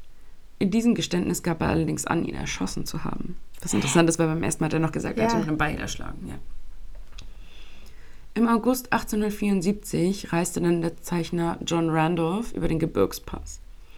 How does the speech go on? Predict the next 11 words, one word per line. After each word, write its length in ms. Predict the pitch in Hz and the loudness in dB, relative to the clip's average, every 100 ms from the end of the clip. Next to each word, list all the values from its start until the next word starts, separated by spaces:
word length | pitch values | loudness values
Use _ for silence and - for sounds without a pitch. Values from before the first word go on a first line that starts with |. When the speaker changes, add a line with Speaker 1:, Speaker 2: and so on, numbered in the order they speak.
| - - - - | -16 -16 -18 -4
Speaker 1:
Er 100 | 185 | 2
war 100 | 208 | 4
im 80 | - | 4
Auftrag 400 | 208 - 190 - | 2 0 -4 -2
eines 180 | 185 180 | -2 -2
Magazins 520 | 165 170 - 185 160 | -2 -2 -2 -4 -4
auf 80 | - | -6
dem 160 | 175 | -4
Weg 160 | 156 - | -4 -4
nach 100 | - | -6
Colorado. 560 | - 220 208 - - | -6 -4 -2 -4 -4